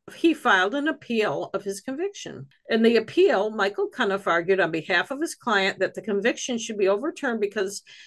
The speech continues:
Jim was denied the right to confront adverse witnesses and denied due process. This was based on the fact that only a representative of Yahoo testified, not the exact employee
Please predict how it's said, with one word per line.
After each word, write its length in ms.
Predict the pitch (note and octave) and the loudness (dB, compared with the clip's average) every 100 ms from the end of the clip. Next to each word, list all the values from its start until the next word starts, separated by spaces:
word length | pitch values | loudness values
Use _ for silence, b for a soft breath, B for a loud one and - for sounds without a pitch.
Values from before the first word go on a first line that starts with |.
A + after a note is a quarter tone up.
| B | B
Jim 240 | - B3 B3+ | 2 4 4
was 220 | B3 G3+ | 2 0
denied 460 | A3+ G#3+ G#3 A#3 | 0 2 4 4
the 100 | C#4 | 2
right 340 | C4+ F#3+ F#3 F#3 | 0 2 2 -2
to 120 | G3 | -10
confront 640 | F#3+ F3+ - A3 G3 F#3+ - | -8 -8 -4 0 2 0 -2
adverse 520 | F3 E3+ G3 A3 A3+ | 0 0 0 -4 -4
witnesses 600 | G3 - E3 - E3+ F#3 - B B | -6 -4 -6 -6 -6 -6 -12 B B
and 160 | G3+ G#3+ | -2 4
denied 460 | G3+ G3+ G3+ A3 | 4 6 4 4
due 160 | A3 G3+ | 2 -2
process. 840 | G3 A#3+ A3 A3+ - - - - - B B B | 0 0 0 0 -4 -10 -10 -18 -18 B B B
This 220 | C#4+ D#4 | 2 4
was 160 | A4 G4+ | 2 4
based 340 | C#4+ C4 - | 4 4 2
on 80 | B3 | 2
the 100 | A#3 | 2
fact 300 | A3+ A3+ A3 | 2 0 0
that 100 | A3 - | -4 -2
only 360 | A3 A3 G#3 | 0 2 2
a 100 | F3+ F#3 G#3 A3+ A#3 | 2 2 2 0 -6
representative 600 | G3 B3 E4 F4 - E3+ E3 | -2 0 2 0 0 -2 -2
of 200 | E3+ E3 | -6 -2
Yahoo 360 | E3 E3 F3 | -2 0 -2
testified, 720 | F3+ G3+ E3+ - F#3 F3 F#3 | -2 -4 -4 -4 -2 0 0
not 240 | F#3 F#3+ F#3+ | 2 0 0
the 140 | C#4+ | -4
exact 500 | C4+ E3 G3 E3+ - | -4 0 0 0 -2
employee 640 | G3+ F#3+ G3 F3 D3+ D3+ | -8 -4 0 0 0 -6